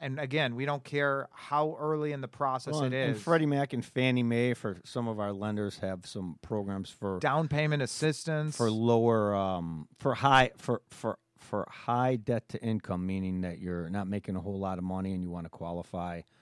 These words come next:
Speaker 2: Um, I mean, F H A is going to fifty-five percent almost now,
Speaker 1: Yeah,
Speaker 2: isn't it?
Speaker 1: I got one through
Speaker 2: That's
Speaker 1: at,
Speaker 2: debt
Speaker 1: like,
Speaker 2: to income I'm talking
Speaker 1: fifty-seven
Speaker 2: about. So,
Speaker 1: the other
Speaker 2: you know,
Speaker 1: day.
Speaker 2: if you're renting right now and you wanna go buy a house, you know, give us a call. We'll, we'll take a look at it and we'll see if we can run the numbers.
Speaker 1: And maybe your landlord wants to get out.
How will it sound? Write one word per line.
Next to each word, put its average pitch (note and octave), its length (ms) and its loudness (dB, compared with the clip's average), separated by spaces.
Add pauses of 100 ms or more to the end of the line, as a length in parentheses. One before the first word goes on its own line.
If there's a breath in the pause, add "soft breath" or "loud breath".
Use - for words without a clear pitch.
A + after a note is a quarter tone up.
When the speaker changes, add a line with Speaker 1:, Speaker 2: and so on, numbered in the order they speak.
(380 soft breath)
Speaker 2:
Um, D#2+ 600 -6 (200)
I A2+ 60 -4
mean, B2 200 2
F B2+ 160 -10
H - 160 -10
A C#3+ 60 -4
is B2+ 140 -6
going G2 280 -6
to F2 60 -6
fifty-five G2+ 600 -10
percent C#3+ 360 -12
almost C#2+ 320 -16
now, B1+ 120 -18
Speaker 1:
Yeah, F3 140 4
Speaker 2:
isn't D3 140 -4
it? D#3 80 -8
Speaker 1:
I C3+ 100 2
got D#3+ 220 2
one D#3 180 2
through D#3+ 300 2
Speaker 2:
That's D#3 140 6
Speaker 1:
at, A2+ 40 -8
Speaker 2:
debt C#3+ 200 10
Speaker 1:
like, C3+ 80 0
Speaker 2:
to C#3 100 -2
income C#3 140 6
I'm D#3+ 40 6
talking F#2+ 240 0
Speaker 1:
fifty-seven D3 520 2
Speaker 2:
about. G#2 200 -8
So, E2 380 -8 (380 soft breath)
Speaker 1:
the A2+ 100 -6
other G#2+ 160 -6
Speaker 2:
you G#2+ 60 -4
know, A2 100 2
Speaker 1:
day. A2 80 -2
Speaker 2:
if G#2+ 40 0
you're A2 100 2
renting C#3+ 420 2
right D#3 180 4
now D#3+ 340 4
and C#3 80 2
you A#2 60 2
wanna B2 200 0
go B2 120 2
buy A#2+ 220 2
a A2+ 80 0
house, A#2+ 580 -2 (240)
you F#2+ 80 -10
know, E2 260 -10
give G#2 160 -10
us G#2 80 -10
a G#2+ 60 -6
call. F#2+ 380 -2
We'll, E2 160 -10
we'll F#2 120 -12
take - 220 -8
a E2+ 60 -8
look F#2+ 240 -6
at G#2+ 180 -2
it G#2+ 100 -6
and F2+ 80 -12
we'll E2 100 -10
see - 200 -8
if F#2+ 140 -6
we F2+ 40 -8
can E2+ 160 -8
run F2+ 200 -4
the F2 60 -4
numbers. G2+ 460 -2
Speaker 1:
And E3 80 -2
maybe A#3+ 200 2
your B3 160 6
landlord A3+ 600 4
wants D#3+ 220 2
to F3 80 -8
get F3+ 220 4
out. G3+ 320 4